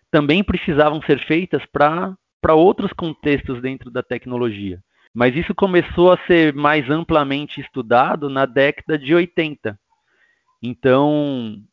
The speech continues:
na década de oitenta, por volta de mil novecentos e, e mil novecentos e oitenta e oito, mil novecentos e oitenta e seis,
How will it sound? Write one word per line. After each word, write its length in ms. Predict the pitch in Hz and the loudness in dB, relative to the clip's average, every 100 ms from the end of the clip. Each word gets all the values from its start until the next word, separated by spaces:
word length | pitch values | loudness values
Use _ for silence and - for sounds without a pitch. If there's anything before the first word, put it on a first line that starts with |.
| _ _ | _ _
na 160 | 117 123 | -6 -2
década 480 | 135 147 - 131 | 2 0 2 2
de 840 | 123 113 127 117 113 107 104 101 90 _ _ _ _ - - | 2 0 0 0 0 -2 -4 -8 -14 _ _ _ _ -20 -4
oitenta, 680 | 120 110 127 143 151 123 110 | -2 0 0 0 -2 -4 -2
por 180 | 123 | -2
volta 340 | 110 123 135 131 | 2 2 2 -2
de 440 | 113 117 113 101 95 - | -6 -4 -4 -4 -8 -10
mil 160 | 131 135 | -2 0
novecentos 500 | 123 - 131 127 107 | 0 -2 -6 -6 -8
e, 420 | 113 117 110 101 | -4 -2 -2 -4
e 580 | 110 107 104 95 95 95 _ _ _ | -8 -6 -6 -8 -12 -18 _ _ _
mil 80 | 117 | 0
novecentos 0 | |
e 0 | |
oitenta 360 | 120 127 127 117 | 0 0 -4 0
e 120 | 101 | 4
oito, 440 | 113 151 151 120 | 6 8 6 4
mil 100 | 120 | -4
novecentos 260 | 120 - 123 | -8 -8 -4
e 40 | |
oitenta 300 | 123 - 120 | -4 -4 -6
e 100 | 113 - | -8 -6
seis, 320 | - 143 156 | -4 -4 -4